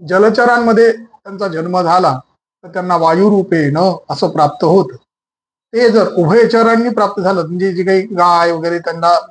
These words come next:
ज्या-, ज्यांच्याकडनं त्यांचा जन्म झाला, तर तृणकाष्ठादी रूपेण असं त्यांना प्राप्त होतं. ते जर मुक्तच झाले नाही, तर त्यांना रुधिर मांसादी रूपेण असं त्यांना प्राप्त होतं. कावळा स्पर्श झाला की प्रेतत्व योनीतनं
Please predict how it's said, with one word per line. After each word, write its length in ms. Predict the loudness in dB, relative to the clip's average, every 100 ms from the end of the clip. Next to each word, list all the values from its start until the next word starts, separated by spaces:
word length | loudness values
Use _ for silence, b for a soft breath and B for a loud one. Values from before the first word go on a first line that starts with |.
| -16
ज्या-, 180 | -10 -10
ज्यांच्याकडनं 520 | -8 -8 -6 -4 -6
त्यांचा 460 | -10 _ -14 -4 0
जन्म 320 | 2 2 2
झाला, 280 | 2 2 0 -4
तर 380 | _ _ -14
तृणकाष्ठादी 1080 | -8 -2 0 0 2 0 0 -2 0 0 0
रूपेण 540 | -4 -4 -6 -6 -4 -2 -4 -4 _
असं 180 | -14 -12
त्यांना 320 | -8 -4 -4
प्राप्त 360 | -2 -4 -4 -2
होतं. 280 | -2 -2 -8
ते 340 | -10 _ -4
जर 120 | -2
मुक्तच 360 | -2 -4 0 2
झाले 340 | 2 2 2
नाही, 200 | 2 0
तर 480 | -6 -16 _ _ -14
त्यांना 220 | -8 -4
रुधिर 320 | -2 0 2
मांसादी 640 | 2 2 0 2 2 2 -2
रूपेण 480 | -4 -6 -6 -2 -2 -4 -6 _ _
असं 180 | -14 -8
त्यांना 240 | -4 -2
प्राप्त 420 | -2 0 -2 0 -2
होतं. 380 | 0 0 -2 -6 -12 _ _ _ _
कावळा 340 | 0 2 2
स्पर्श 460 | 0 0 0 2 0
झाला 540 | 0 2 2 2 0 -4
की 80 | -10
प्रेतत्व 840 | -8 0 0 0 -2 0 0 0 -2 _ _ _
योनीतनं 680 | -10 -4 -2 0 -2 -2